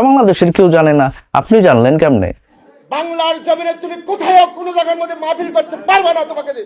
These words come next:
Speaker 2: মাহফিল করতে দেব না ইনশাআল্লাহ।
Speaker 1: এই পাতি নেতা আবার বলছে সারা দেশে নাকি মাহফিল বন্ধ করে দিবে। ওরে আমার নেতা রে, তুই কি মাহফিল বন্ধ করে দিবি? গত সতেরো বছর আওয়ামী লীগ বহু চেষ্টা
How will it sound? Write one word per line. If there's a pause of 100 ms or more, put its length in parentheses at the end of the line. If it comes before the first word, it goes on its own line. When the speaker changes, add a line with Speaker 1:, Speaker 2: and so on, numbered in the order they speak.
(360)
Speaker 2:
মাহফিল
করতে (140)
দেব
না (100)
ইনশাআল্লাহ। (440)
Speaker 1:
এই
পাতি
নেতা
আবার (100)
বলছে (200)
সারা (100)
দেশে
নাকি (120)
মাহফিল
বন্ধ (120)
করে
দিবে। (260)
ওরে
আমার (120)
নেতা
রে, (840)
তুই
কি (120)
মাহফিল
বন্ধ (120)
করে
দিবি? (520)
গত (140)
সতেরো
বছর (420)
আওয়ামী
লীগ (240)
বহু (280)
চেষ্টা